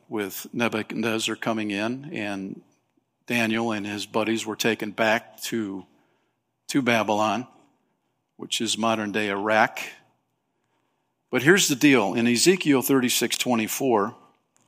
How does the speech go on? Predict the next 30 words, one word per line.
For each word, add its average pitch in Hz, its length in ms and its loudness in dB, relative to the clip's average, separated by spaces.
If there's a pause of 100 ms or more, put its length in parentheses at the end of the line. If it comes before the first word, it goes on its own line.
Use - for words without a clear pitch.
(1500)
God 156 240 6
says, 160 200 6
"I 156 80 8
will 147 140 8
gather 165 340 8
you 139 260 6
up 147 240 6 (800)
from 131 200 2
all 139 240 8
the 135 100 6
nations 131 500 4
and 120 160 0
bring 131 180 4
you 117 160 4
home 135 240 6
again 110 320 0
to 127 120 0
your 110 180 2
land." 107 520 0
What, 135 300 -2
what 131 140 2
was 117 140 -2
that? 107 280 -2 (880)
Israel 135 840 8 (540)
had 131 280 0
been 117 440 2 (100)
exiled 131 560 6
out 135 220 6
of 117 140 0
Israel. 113 520 0